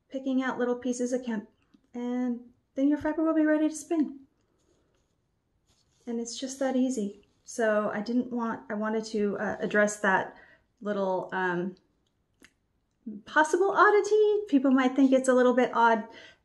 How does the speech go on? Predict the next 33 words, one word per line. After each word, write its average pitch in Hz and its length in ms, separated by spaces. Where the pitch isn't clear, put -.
if 220 280
you're 220 140
a - 60
beginner 220 320
spinner 208 500
and 202 180
you're 202 140
not 190 300
used 208 240
to 196 120
dealing 190 580
with, 175 340
um, 175 340
different - 300
kinds 175 240
of 160 60
wool 160 500
and 170 180
the 170 60
conditions 175 480
of 170 120
wool 160 380
and, 185 300
um, 175 240
some 202 160
of 185 120
the 170 140
natural 170 380
things 151 380
that - 360
happen - 420
with - 200
wool. 147 300